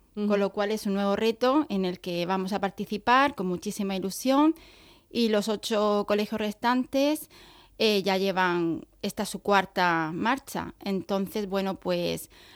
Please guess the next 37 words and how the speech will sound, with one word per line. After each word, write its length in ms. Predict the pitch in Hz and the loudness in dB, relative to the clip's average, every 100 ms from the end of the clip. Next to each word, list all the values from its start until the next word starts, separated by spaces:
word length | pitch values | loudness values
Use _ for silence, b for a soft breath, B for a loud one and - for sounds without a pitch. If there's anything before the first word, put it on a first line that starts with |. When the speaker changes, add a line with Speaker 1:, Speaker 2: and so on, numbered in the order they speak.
| B | B
Speaker 2:
lo 200 | - 196 | 2 2
que 140 | 208 196 | 4 0
nosotros 300 | 190 226 220 | 0 0 -2
estamos 360 | 202 220 220 | 0 0 0
viviendo, 680 | 202 214 240 247 247 233 254 226 | 0 0 2 2 4 4 4 2
porque 360 | 202 - 185 | -2 -2 -2
para 180 | 180 180 | 0 0
nosotros 720 | 180 - 208 202 208 208 202 | 0 -2 -8 -4 -2 0 -2
la 140 | - 196 | -4 -6
experiencia 580 | - 196 208 190 208 | -4 -4 -4 -4 -4
es 60 | 185 | -2
buenísima 800 | 196 214 233 - 240 233 254 233 | -2 -2 -4 -4 -2 0 0 0
para 240 | 190 175 175 | 0 2 2
unir 240 | 190 196 | 0 0
a 60 | 180 | 0
las 120 | 180 | -2
familias. 720 | 185 202 240 254 262 277 - B B B B | -4 -2 -2 -2 0 -2 -4 B B B B
Cuando 200 | 202 196 | -2 0
nos 140 | 196 190 | 0 -2
llegó 720 | 190 208 202 208 208 208 202 B B | 0 4 4 4 4 2 -2 B B
a 100 | 196 | 0
nuestro 400 | 202 196 202 196 | 0 0 -4 0
cole 640 | 220 220 214 202 185 180 190 | 2 2 2 0 0 -2 -2
la, 720 | 190 180 175 175 170 175 180 B B | -2 0 0 0 -2 -6 -12 B B
la 100 | 226 | 2
invitación 960 | 220 208 196 180 - - 247 233 185 - b b b _ | 2 2 0 -2 -2 0 2 2 0 -6 b b b _
a 120 | 214 | 4
poder 260 | 196 202 196 | 6 4 2
participar 580 | 202 214 208 196 196 196 | -2 -2 -6 0 2 2
en 80 | 202 | 0
esta 240 | 196 196 | -2 -2
marcha, 340 | 202 202 233 | 0 0 0
no 160 | 214 214 | 0 0
podíamos 360 | 220 208 190 175 | 0 0 -2 -2
decir 280 | 175 185 | -4 -6
que 160 | - 170 | -6 -2
no 140 | 247 | -2